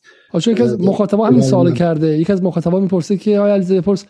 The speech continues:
Speaker 1: دولت روحانی و شخص ظریف نقش داشتن در شهادت قا-، حاج قاسم؟ تمنا می‌کنم. حالا کلی هم غلط املایی داره، نقش نه و با، ولی اینها دیگه تصور و توهمه، درسته؟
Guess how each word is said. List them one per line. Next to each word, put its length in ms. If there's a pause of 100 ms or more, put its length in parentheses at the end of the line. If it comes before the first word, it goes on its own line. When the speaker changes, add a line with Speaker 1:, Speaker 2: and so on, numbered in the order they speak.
(340)
Speaker 1:
دولت 300
روحانی 460
و 40
شخص 300
ظریف 600 (220)
نقش 320
داشتن 380
در 100
شهادت 440
قا-، 280
حاج 240
قاسم؟ 260
تمنا 420
می‌کنم. 320 (380)
حالا 160
کلی 240
هم 80
غلط 320
املایی 360
داره، 220
نقش 420
نه 160
و 180
با، 300 (480)
ولی 180
اینها 220
دیگه 160
تصور 540
و 40
توهمه، 480
درسته؟ 500